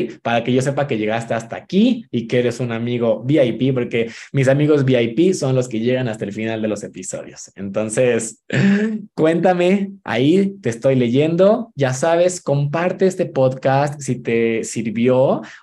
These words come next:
Si sabes de alguien que esté pasando por esos momentos oscuros de, de deudas, o aunque no te lo haya dicho, pero que, pues, tú ahí lo andes viendo,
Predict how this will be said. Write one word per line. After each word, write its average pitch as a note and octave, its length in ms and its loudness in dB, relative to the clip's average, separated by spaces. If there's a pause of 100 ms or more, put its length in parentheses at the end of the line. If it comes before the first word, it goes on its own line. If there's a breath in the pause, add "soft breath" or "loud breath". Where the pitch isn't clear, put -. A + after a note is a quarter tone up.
(120)
Si - 220 -4
sabes F#3+ 380 2
de F3 100 4
alguien E3 400 2
que D3+ 80 0
esté C#3 220 -2
pasando C#3+ 480 0
por B2 200 0
esos A#2 320 -2
momentos A#2 440 -4
oscuros A#2+ 480 -2
de, G#2+ 260 -4
de A2+ 180 -2
deudas, C3 560 2
o C3 120 -2
aunque A#2+ 240 -4
no B2 120 -4
te C#3 100 -4
lo C3 100 2
haya A2+ 180 0
dicho, A2 420 -4
pero G#2+ 280 -4
que, G#2 100 -8
pues, G2 320 -8
tú A#2+ 300 0
ahí A#2 140 0
lo A#2 120 -2
andes G#2+ 320 -4
viendo, A#2+ 540 0